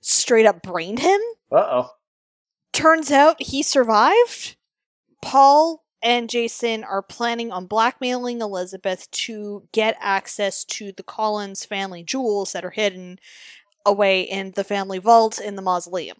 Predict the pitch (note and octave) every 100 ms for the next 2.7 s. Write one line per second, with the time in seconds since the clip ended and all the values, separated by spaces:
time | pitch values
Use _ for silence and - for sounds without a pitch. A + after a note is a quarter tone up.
0 | _ - F#3 - G#2 - - F#3+ F#3 -
1 | G#3+ G3 F3+ F3 F3 F3 F3 F3 D#3+ D#3+
2 | E3 D3+ - F3+ F#3+ C3